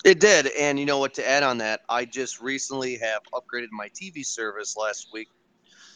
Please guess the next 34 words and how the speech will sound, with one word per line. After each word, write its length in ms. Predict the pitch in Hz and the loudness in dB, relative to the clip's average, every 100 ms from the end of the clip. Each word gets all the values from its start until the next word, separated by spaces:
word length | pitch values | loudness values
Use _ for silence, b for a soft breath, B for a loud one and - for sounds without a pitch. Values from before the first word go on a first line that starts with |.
| B B - | B B -14
to 240 | - 127 | -8 -6
the 100 | 113 | -6
silver 440 | - - 330 226 143 | -2 2 2 2 -8
package, 600 | 101 90 _ 87 - - | -8 -14 _ -20 -20 -14
which 180 | 117 - | -12 -10
means 240 | 113 113 | -8 -4
I 80 | 113 | -4
get 160 | 107 135 | -4 -4
H 240 | 151 - | -4 -6
B 160 | - 131 | -4 2
O, 260 | 127 123 120 | 2 2 -4
Showtime, 500 | - 120 - 117 117 | -4 -4 -4 -4 -4
Cinemax, 600 | - 113 104 104 113 - | -4 -6 -2 -4 -4 -8
and 100 | 104 | -6
all 140 | 98 | -6
the 80 | - | -6
sports 340 | - 220 - - | -8 -8 -8 -10
channels. 400 | - - - - B B B - | -14 -18 -20 -20 B B B 0
So 200 | 165 - | 4 6
I 340 | 180 226 220 | 4 2 0
had 240 | 170 165 - - | 0 0 -2 -8
the 300 | 165 147 139 120 | -6 -6 -8 -6
luxury 520 | 151 175 143 143 131 | -6 -6 -8 -8 -8
of 160 | 127 | -10
watching 640 | 117 123 123 - 123 117 107 _ _ _ _ _ _ _ | -6 -4 -4 -6 -10 -10 -12 _ _ _ _ _ _ _
The 240 | 120 135 127 | -10 -8 -6
Mummy, 560 | 123 147 156 147 139 127 | 0 2 4 2 -2 -4
Tom 340 | - 123 123 | -2 -2 -2
Cruise, 320 | - 107 110 | -8 -10 -10
the 80 | 120 | -8
movie 240 | 107 107 | -8 -6
we're 100 | 107 | -6
reviewing 300 | 107 107 107 | -4 -2 -2
tonight, 420 | - 147 113 120 | -2 2 4 2